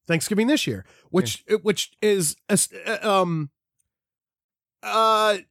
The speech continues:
Speaker 1: ca-, okay, so
Speaker 2: So just say no
Speaker 1: all right, let me,
Speaker 2: to
Speaker 1: let me,
Speaker 2: Noah
Speaker 1: let me,
Speaker 2: Friedman.
Speaker 1: let me talk. Um, my, my dad, uh, my dad's birthday is November twenty-fifth, and his mother's birthday is November twenty-fifth.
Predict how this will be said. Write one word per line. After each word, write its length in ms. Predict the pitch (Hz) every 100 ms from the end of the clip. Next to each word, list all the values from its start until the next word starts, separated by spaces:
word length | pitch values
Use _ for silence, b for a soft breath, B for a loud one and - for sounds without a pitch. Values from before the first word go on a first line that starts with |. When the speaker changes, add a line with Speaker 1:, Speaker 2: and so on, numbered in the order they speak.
| _ _ - _ -
Speaker 1:
ca-, 180 | - 277
okay, 240 | 247 160 135
so 380 | - 247 220 -
Speaker 2:
So 220 | - 190
just 320 | 143 226 240
say 240 | - 226 185
no 320 | 165 185 233
Speaker 1:
all 160 | 190 185
right, 200 | 135 123
let 120 | 208
me, 80 | 226
Speaker 2:
to 40 |
Speaker 1:
let 140 | 156 151
me, 60 |
Speaker 2:
Noah 100 | 139 202
Speaker 1:
let 100 | 214
me, 60 |
Speaker 2:
Friedman. 120 | 135 113
Speaker 1:
let 100 | 196
me 60 |
talk. 300 | 156 104 - b b b b b
Um, 500 | 175 185 175 170 131 - _ _ _ _ _ _ -
my, 540 | 190 202 220 220 170 170 _ _ _ _ _ - 143
my 180 | 165 208
dad, 840 | 156 202 214 202 160 143 131 135 -
uh, 520 | 170 165 156 151 147 151
my 80 | 160
dad's 220 | 202 143
birthday 560 | 202 202 160 131 127
is 240 | 123 139 127
November 280 | 160 156 135
twenty-fifth, 600 | - 139 120 127 117 -
and 340 | 151 151 147 139
his 240 | 170 143
mother's 600 | 170 220 165 123 110 110
birthday 400 | 127 127 - 123
is 120 | 113
November 360 | 135 117 120 110
twenty-fifth. 560 | - 120 104 113 101